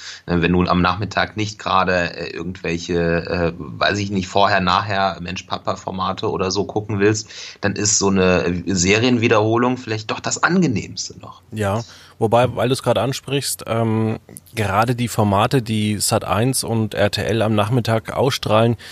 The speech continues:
Speaker 2: die finde ich inhaltlich wirklich schwach. Also, dass man sich da, dass man sich da traut, diese Sendungen wirklich, ja,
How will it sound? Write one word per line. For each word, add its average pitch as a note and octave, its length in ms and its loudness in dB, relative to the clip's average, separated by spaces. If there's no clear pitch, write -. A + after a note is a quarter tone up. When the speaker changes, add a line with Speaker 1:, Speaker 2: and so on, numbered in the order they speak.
Speaker 2:
die G#2+ 60 -2
finde C3+ 300 2
ich A#2 240 -4
inhaltlich B2 640 0
wirklich C3+ 440 2
schwach. - 380 0
Also, G#2 220 0
dass G2+ 200 0
man G#2+ 140 0
sich G2+ 160 -4
da, G#2 240 0
dass - 200 -4
man A#2 140 4
sich A2 140 -4
da G#2+ 140 0
traut, A#2+ 420 0
diese A2+ 200 -4
Sendungen A2 720 0
wirklich, B2 520 -4
ja, A#2+ 260 4